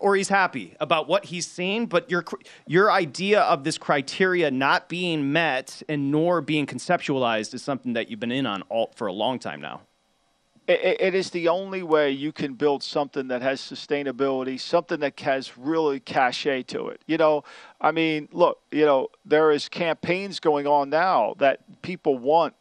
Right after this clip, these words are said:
Speaker 2: to get into the Hall of Fame. It's become now the owners, I think the owners should have their own separate area of the hall. Like, you know, I mean, if I was an owner, would I wanna get into the Hall of Fame and be,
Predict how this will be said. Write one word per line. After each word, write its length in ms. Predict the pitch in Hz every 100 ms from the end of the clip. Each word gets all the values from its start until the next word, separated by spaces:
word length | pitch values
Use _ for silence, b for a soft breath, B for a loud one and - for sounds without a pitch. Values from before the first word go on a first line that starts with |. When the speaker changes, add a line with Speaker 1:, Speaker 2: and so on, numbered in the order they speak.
| _
Speaker 2:
to 100 | -
get 180 | 143 151
into 140 | 147 135
the 80 | 127
Hall 200 | 147 139
of 80 |
Fame. 240 | - 180 139
It's 160 | 156
become 480 | - 160 - 160 143
now 240 | 151 190 214
the 160 | 156
owners, 400 | 147 247 262 143 -
I 180 | 196
think 200 | 254 240
the 160 | - 151
owners 540 | 180 226 143 131 - B B B
should 240 | - 202
have 160 | 170 175
their 200 | 160 151
own 400 | 185 226 196 143 b b
separate 520 | - - 196 - 139 - _ -
area 360 | 151 143 135
of 60 | 131
the 100 | 120
hall. 280 | 120 120 - - _ _ _ _ _ _
Like, 200 | 160 -
you 120 | 180
know, 140 | 165 - _
I 80 | 170
mean, 160 | 180
if 140 | 165 170
I 160 | 196
was 240 | 262 247 190
an 80 | 170
owner, 380 | 202 190 127 -
would 140 | 156 139
I 160 | 165
wanna 320 | 196 170 208 185
get 180 | 180
into 180 | 196 202
the 120 | 190
Hall 180 | 165 190
of 80 | 190
Fame 260 | 180 190 190
and 140 | 135
be, 160 | 170